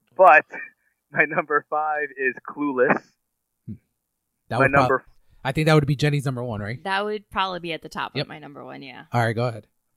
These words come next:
Speaker 1: five is Clueless. My number four is American Pie.
Speaker 2: Yes.
Speaker 1: My number three is My Cousin Vinny.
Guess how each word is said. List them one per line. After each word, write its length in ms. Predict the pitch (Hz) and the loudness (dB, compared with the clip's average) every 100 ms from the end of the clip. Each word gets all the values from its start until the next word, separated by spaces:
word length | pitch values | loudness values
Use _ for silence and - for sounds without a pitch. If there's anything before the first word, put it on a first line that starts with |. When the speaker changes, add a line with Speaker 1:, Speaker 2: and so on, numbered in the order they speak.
| _ | _
Speaker 1:
five 140 | 123 131 | 2 4
is 60 | - | 2
Clueless. 200 | 131 123 | -2 0
My 80 | 127 | 2
number 240 | 131 123 - | 2 2 4
four 240 | 131 143 | 6 6
is 80 | 147 | 6
American 500 | 135 131 131 131 139 | 4 6 4 4 0
Pie. 420 | - 120 117 127 _ | 6 8 8 2 _
Speaker 2:
Yes. 1000 | - 87 92 - - - - - - - _ _ 123 | -12 -8 -6 -4 -4 -4 -8 -10 -14 -16 _ _ -2
Speaker 1:
My 140 | 127 | 0
number 360 | 131 127 127 - | 2 0 -2 -2
three 260 | 131 135 151 | -2 0 2
is 120 | 143 | 2
My 160 | 127 120 | 2 4
Cousin 420 | - 123 123 113 | 4 2 0 -8
Vinny. 360 | 117 131 180 | -6 -4 -6